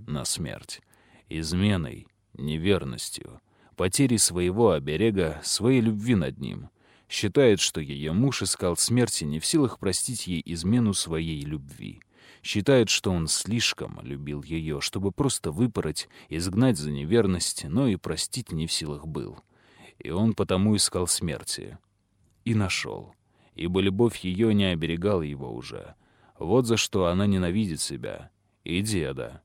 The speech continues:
которого считает виновным в своей любви к нему. И ребенка этого любит как сына своего.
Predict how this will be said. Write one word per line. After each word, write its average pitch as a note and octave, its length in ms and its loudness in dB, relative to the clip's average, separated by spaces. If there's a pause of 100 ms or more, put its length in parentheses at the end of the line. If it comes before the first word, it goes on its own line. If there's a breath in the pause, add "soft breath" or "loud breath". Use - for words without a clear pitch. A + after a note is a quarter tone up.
которого G#2 460 2
считает G2+ 440 0
виновным F#2+ 540 2
в - 80 -8
своей F2 380 0
любви F2+ 320 -2
к - 100 -14
нему. A#1+ 380 -10 (380 soft breath)
И F2 120 0
ребенка B2 440 8
этого G#2 280 6
любит A2+ 300 4
как - 180 2
сына G#2+ 360 2
своего. G#1 600 -10